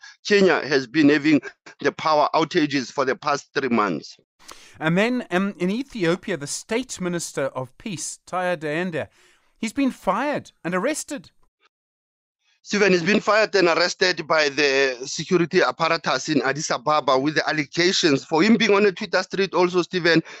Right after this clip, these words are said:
Speaker 1: uh, that, uh, the former State Minister of Peace has been in contact with the Oromo, the Ola, uh, Liberation, uh, Group in Ethiopia, and others, as he was attempting to overthrow government.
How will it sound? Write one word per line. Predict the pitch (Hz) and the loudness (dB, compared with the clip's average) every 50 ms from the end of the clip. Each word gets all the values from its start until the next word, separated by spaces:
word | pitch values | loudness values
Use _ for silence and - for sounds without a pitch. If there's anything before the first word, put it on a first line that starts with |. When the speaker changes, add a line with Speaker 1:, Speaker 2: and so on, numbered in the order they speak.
| - - - | -10 -4 -2
Speaker 1:
uh, | 151 160 151 135 | 0 2 2 2
that, | 123 151 147 143 139 | 2 0 0 0 -2
uh, | 135 160 143 139 135 | 0 2 2 2 4
the | 131 139 135 131 131 123 - 113 | 4 2 4 4 2 0 -2 -4
former | - 202 220 226 208 | -2 0 2 2 2
State | 208 - 196 190 165 | 2 2 0 2 4
Minister | 156 165 156 156 - 170 147 | 4 4 4 4 2 2 0
of | 135 131 - - | 0 0 -2 -4
Peace | - 175 175 156 - - - - - - | -6 -6 -6 -6 -8 -16 -20 -12 -4 -2
has | 139 147 147 | 0 0 0
been | 120 151 185 185 175 - - | 0 0 2 2 2 2 2
in | 202 226 220 220 220 202 190 - - _ - - | 2 4 4 6 6 4 2 0 -6 _ -8 -2
contact | - - 240 247 240 - - 175 143 131 - | 0 2 2 2 2 0 -2 -4 -4 -4 -4
with | 147 156 165 147 | -4 -4 -2 0
the | 160 151 - | 0 2 2
Oromo, | 147 147 131 123 135 160 170 170 151 143 135 | 2 2 2 2 4 4 4 6 6 6 6
the | 117 131 127 | 6 4 2
Ola, | - 151 156 160 156 147 139 127 - - - - _ - | 4 4 4 4 4 2 2 0 -4 -10 -20 -14 _ -2
uh, | 143 147 147 143 139 139 127 139 | 0 2 2 4 2 2 2 2
Liberation, | 165 156 156 143 156 147 - - 151 131 - - - - | 0 0 0 0 0 -2 -2 0 0 0 -2 -2 -2 -2
uh, | 139 135 | 0 0
Group | - - 143 170 - 220 190 - - 143 - - | -2 -2 0 2 2 2 2 0 -4 -6 -2 2
in | 156 151 151 151 139 - - - - _ _ - - 165 | 4 6 6 6 4 2 -2 -20 -20 _ _ -12 -8 -8
Ethiopia, | 170 - - 190 190 185 - 185 151 139 135 123 120 | -4 0 0 0 0 0 -2 -2 0 2 2 2 2
and | 151 147 135 | 2 2 2
others, | 170 185 175 175 175 | 0 0 0 0 -2
as | 175 151 143 | -2 -4 -2
he | - 160 | 0 2
was | 156 147 147 - | 2 2 0 0
attempting | 135 127 - - 233 233 233 190 - 202 180 | -4 -4 -2 0 0 2 2 2 2 0 0
to | - - | 0 0
overthrow | 120 147 147 131 135 123 - - 147 143 135 | -2 0 0 0 0 -2 0 0 0 0 0
government. | - 135 127 135 135 143 139 123 120 113 | 0 -2 -2 0 2 4 4 4 4 2